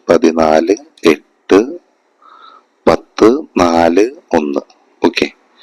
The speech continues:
പിന്നെ ഞാൻ കുറച്ച് സോഡിയക് സൈൻ പറയാം, ഞാൻ റിപ്പീറ്റ് ചെയ്യില്ല. ഏരീസ്, അതേപോലെ തന്നെ ജെമിനി, സാജിറ്റാരിസ്,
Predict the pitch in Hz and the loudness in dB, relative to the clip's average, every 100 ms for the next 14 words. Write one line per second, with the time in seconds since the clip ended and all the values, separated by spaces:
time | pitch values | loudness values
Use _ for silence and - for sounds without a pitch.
0 | - - - - 123 135 131 127 123 - | -20 -20 -20 -2 2 2 2 0 0 2
1 | 107 90 85 - 90 92 82 76 87 127 | 4 4 0 0 0 0 0 0 -4 -8
2 | _ _ _ _ - 85 82 85 80 - | _ _ _ _ -4 0 2 2 2 2
3 | 85 - 85 78 82 110 - 82 80 80 | 2 2 0 0 -2 -2 0 2 2 2
4 | 82 107 - - _ _ _ - - - | 0 0 -4 -12 _ _ _ -20 -20 -20
5 | _ _ - 80 78 76 76 76 76 76 | _ _ -2 2 2 2 0 -2 -2 -2
6 | 73 73 - _ _ _ _ _ _ _ | -4 -10 -16 _ _ _ _ _ _ _
7 | _ _ _ _ _ _ _ - - - | _ _ _ _ _ _ _ -20 -20 -20
8 | - - 117 107 82 82 85 78 - _ | -20 -14 -2 0 0 0 -2 -4 -8 _
9 | _ _ _ _ _ _ _ _ - - | _ _ _ _ _ _ _ _ -2 0
10 | 82 85 82 - 82 80 76 | 2 0 -2 -2 0 0 0